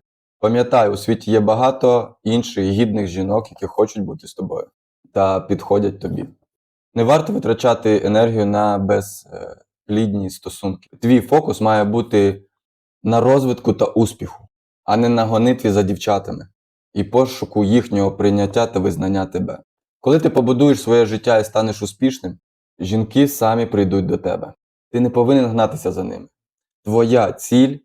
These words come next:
твоя цінність має виходити з того, ким ти стаєш як людина.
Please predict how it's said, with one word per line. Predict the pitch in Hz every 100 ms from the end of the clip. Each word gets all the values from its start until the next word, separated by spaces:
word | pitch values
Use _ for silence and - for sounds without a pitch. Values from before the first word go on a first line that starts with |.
| -
твоя | 107 120 120 110 92
цінність | - 127 143 135 98 107
має | 113 107
виходити | 113 - 123 98 - 117
з | -
того, | 120 131 131 90 _ _ _ _
ким | 123 131 143
ти | - 117
стаєш | - 110 117 -
як | 110
людина. | 104 101 101 -